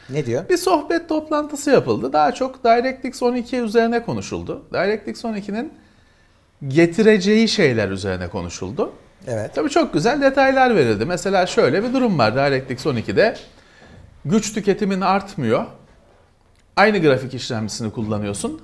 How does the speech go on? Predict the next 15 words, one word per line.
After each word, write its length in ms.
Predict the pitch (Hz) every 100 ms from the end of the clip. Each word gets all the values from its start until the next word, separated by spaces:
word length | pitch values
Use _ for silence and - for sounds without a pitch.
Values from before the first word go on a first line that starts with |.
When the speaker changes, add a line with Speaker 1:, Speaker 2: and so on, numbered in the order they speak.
| -
Speaker 1:
Tamam. 180 | 120 185
Speaker 2:
Ama 320 | 208 220 - - -
yüzde 300 | 165 175 170
otuza 460 | 208 160 160 202 185 190 - - - _ _ _ _ _ _ _ - 135 135 175 165
varan 380 | 127 135 226 330 - - - - _
performans 600 | - 175 175 180 202 247 240
artışları 500 | 220 220 - 214 208
elde 260 | 156 113
ediyorsun. 400 | 92 92 - 320 - _ _ _ _ _ -
Çünkü 320 | 330 247 196
bunu 340 | 196 302 339 508
şöyle 560 | 254 330 285 156 117 - - _ _ _ _ _ _ -
gösteriyorlar. 960 | 127 127 - - 104 98 95 - - - _ _ -
Ya 140 | 226
işlemcinin, 800 | - 208 - 254 240 240 247 269